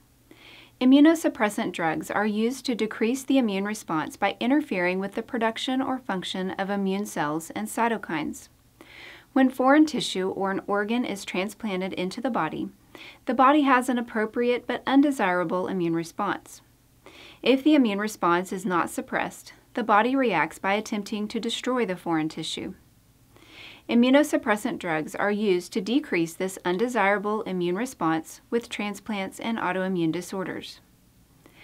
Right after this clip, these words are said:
Drug-induced immunosuppression is a major factor in tissue and organ transplantation. There is a fine balance to adequate immunosuppression for the body to accept the transplant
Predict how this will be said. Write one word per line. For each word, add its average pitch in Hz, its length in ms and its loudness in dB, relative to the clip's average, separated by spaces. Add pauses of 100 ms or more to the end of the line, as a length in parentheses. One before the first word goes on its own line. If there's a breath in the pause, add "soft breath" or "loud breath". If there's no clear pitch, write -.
(260 loud breath)
Drug-induced 240 800 6
immunosuppression 185 1000 -2
is 196 120 -6
a 196 80 -2
major 196 360 2
factor 170 440 -4
in 185 180 -4
tissue 220 380 -4
and 247 120 0
organ 185 380 -4
transplantation. 175 1000 -8 (800 loud breath)
There 233 120 6
is 240 140 4
a 240 60 2
fine 247 340 4
balance 170 460 2
to - 200 -6
adequate 226 460 2
immunosuppression 190 960 -4
for 202 120 -6
the 208 100 -4
body 165 380 -2
to - 160 -4
accept 269 400 -2
the 196 80 -6
transplant 160 640 -4